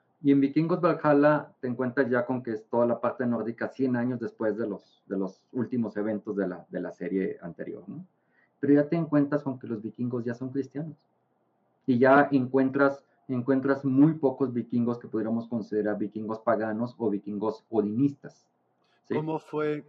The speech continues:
Speaker 2: que se, que se cristianizaron? ¿Quién los, si nadie los colonizó, sí?
Speaker 1: Fíjate que, eh, hubo, sí hubo por parte de Inglaterra, hubo bautizos de vikingos.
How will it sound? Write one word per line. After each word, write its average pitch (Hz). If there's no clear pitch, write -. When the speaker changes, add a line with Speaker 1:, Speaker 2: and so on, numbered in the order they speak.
Speaker 2:
que 135
se, 117
que 120
se 113
cristianizaron? 117
¿Quién 127
los, 139
si 117
nadie 131
los 135
colonizó, 107
sí? 202
Speaker 1:
Fíjate 240
que, 123
eh, 139
hubo, 123
sí 175
hubo 165
por -
parte 127
de 139
Inglaterra, 107
hubo 110
bautizos 107
de 101
vikingos. -